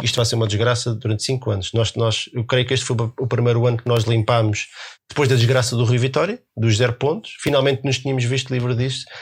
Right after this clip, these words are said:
e agora levamos outra vez com, com esta, esta pouca vergonha. Vamos estar mais cinco anos, eh, com, com o ranking e isso depois tem influência nos potes e, e na,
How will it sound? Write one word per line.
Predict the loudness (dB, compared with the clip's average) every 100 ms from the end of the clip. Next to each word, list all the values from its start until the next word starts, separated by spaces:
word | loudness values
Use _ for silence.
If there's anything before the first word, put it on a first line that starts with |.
| -20 _
e | 0
agora | 4 4
levamos | 2 0
outra | 0 0
vez | 0
com, | -2 -4 -4 -2
com |
esta, | -2 -2
esta | -2 -2
pouca | -2 -2
vergonha. | 0 2 2 2
Vamos | 0
estar | 0
mais | 0 0 0
cinco | -2 2 2
anos, | 2 2
eh, | -2 -2 -2 -4 -6
com, | -6 -4
com | 0
o | 0
ranking | 0 0 -2 -6 -6 -18 -20 _ -2
e |
isso | -2
depois | 0 0
tem | 0
influência | 0 -2 -2 -2
nos | -2
potes | -2 -2 -4 -4
e, | -6 -6 -6
e | -6
na, | -8